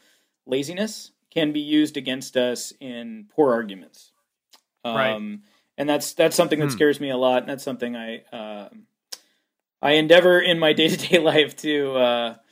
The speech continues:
Speaker 1: to help people out with, um, 'cause I think hi-, history is incredibly important, and I think we also have an aversion to it as students when we're young,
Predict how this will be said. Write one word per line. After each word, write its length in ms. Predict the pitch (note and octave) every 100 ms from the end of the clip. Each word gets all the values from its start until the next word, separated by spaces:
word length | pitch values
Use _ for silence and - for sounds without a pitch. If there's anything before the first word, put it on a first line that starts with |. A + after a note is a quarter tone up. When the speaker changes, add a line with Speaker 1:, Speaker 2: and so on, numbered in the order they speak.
| _ _ _
Speaker 1:
to 120 | -
help 200 | C#3 C#3 C#3
people 240 | C3+ A#2+
out 200 | A#2 A2+
with, 380 | A2+ G#2+ - _ -
um, 400 | A#2 A2 G#2+ A2
'cause 120 | D#3+ F3+
I 60 |
think 160 | F3+ E3+
hi-, 220 | E3+ G3
history 300 | G3+ G#3 F3+
is 80 | C#3+
incredibly 420 | C3 C3+ B2+ B2+
important, 500 | A#2+ - A2+ A2 G#2+
and 280 | C#3 B2+ B2+ -
I 80 |
think 220 | C#3 D#3 C#3
we 80 | C3+
also 280 | C3+ C#3
have 160 | B2+ B2
an 100 | B2
aversion 440 | G#2+ B2+ C3 C3+
to 160 | B2+ A2+
it 140 | G#2+ - _ _ _
as 160 | B2+ B2+
students 500 | - C3+ D#3+ - - _
when 180 | C#3+ A#2+
we're 120 | A2
young, 380 | A#2+ B2 D3+